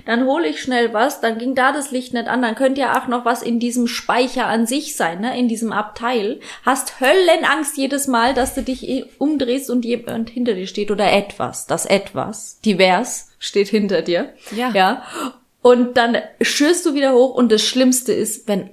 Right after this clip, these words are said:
Speaker 1: wenn das Licht, wenn du das Licht ausgemacht hast unten, die Tür zugemacht hast, im Hausflur stehst und das Licht geht aus.
Speaker 2: Boah, das konnte ich noch bis vor ein paar Jahren. Also du, es hat mich wirklich fünf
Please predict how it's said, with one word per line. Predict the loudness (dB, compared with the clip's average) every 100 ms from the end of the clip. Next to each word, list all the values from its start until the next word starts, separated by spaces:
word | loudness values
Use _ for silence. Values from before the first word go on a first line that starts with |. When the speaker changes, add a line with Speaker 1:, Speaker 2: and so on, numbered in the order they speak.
| _
Speaker 1:
wenn | -2 -2 -4 -8
das | -8 0
Licht, | 0 0 -6 -8 -8 -2
wenn | 0
du | 0
das | -2
Licht | -4 -6 -4
ausgemacht | -2 -2 -2 -6 -6
hast | -10 -6 -2
unten, | -2 -2 -8 -8 -10 _ _ _ _ _
die | -8
Tür | 0 0
zugemacht | 0 -4 -6 -8 -8 -10
hast, | -10 -8
im | -4 -2
Hausflur | 0 -2 -4 -8
stehst | -8 -10 -12 -12
und | -12
das | -8 -8
Licht | -8 -10 -14
geht | -14 -12
aus. | -12 -12 -16 -20 _ _ _ _ _
Speaker 2:
Boah, | -2 0 -2 -4 -6 -10 -10 -12 -14 -18 _
das | -6 -6
konnte | -2 -2 -2
ich | -6
noch | -8
bis | -8 -8
vor | -6
ein | -6
paar | -6
Jahren. | -4 -6 -8 -8
Also | -6 -6
du, | -2 -2 -2 -6 -20 -20 -20 -20 _ _
es | -4 -2 0
hat | -2 -4
mich | -8 -8 -12 -16 -14
wirklich | -4 -2 -2 -8 -10 -14
fünf | 0 2 4 2 -2 -16